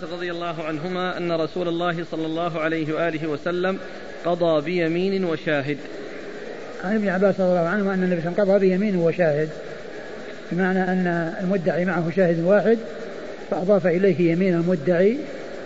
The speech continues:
Speaker 2: وقضى له على المدعى عليه. ولا يقال أن هذا يعارض ما جاء أن ال-، أن المدعى، اليمين على المدعى عليه،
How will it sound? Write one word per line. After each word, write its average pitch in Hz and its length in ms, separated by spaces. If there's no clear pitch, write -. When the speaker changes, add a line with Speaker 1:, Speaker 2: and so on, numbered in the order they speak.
Speaker 2:
وقضى 185 440
له 160 380
على 190 140
المدعى 170 480
عليه. 151 320
ولا 247 300
يقال 208 500
أن 196 140
هذا 185 360
يعارض 170 480
ما 175 240
جاء 180 220
أن 175 360
ال-، 165 260
أن 180 440
المدعى، 196 520
اليمين 190 300
على 185 160
المدعى 185 400
عليه، 170 360